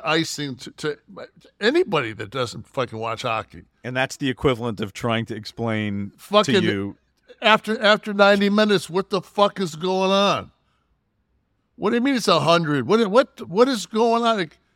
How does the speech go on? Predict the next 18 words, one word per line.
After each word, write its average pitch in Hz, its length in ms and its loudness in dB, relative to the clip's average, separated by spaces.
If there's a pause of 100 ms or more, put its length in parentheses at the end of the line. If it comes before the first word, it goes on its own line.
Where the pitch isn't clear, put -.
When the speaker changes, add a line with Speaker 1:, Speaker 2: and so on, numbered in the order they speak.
(160)
Speaker 1:
did 175 120 -8
they 160 120 2
start 170 320 2
playing? 151 340 -4 (300)
If 180 140 -8
they 247 140 0
s-, - 300 -6
just - 440 -8
stopped 233 440 0
in 202 140 -6
the 180 80 0
middle 180 260 2
of 160 80 -2
the 143 100 -2
game 127 600 -4 (340)
and 131 180 -6
played, 160 360 -2
like, 135 220 -4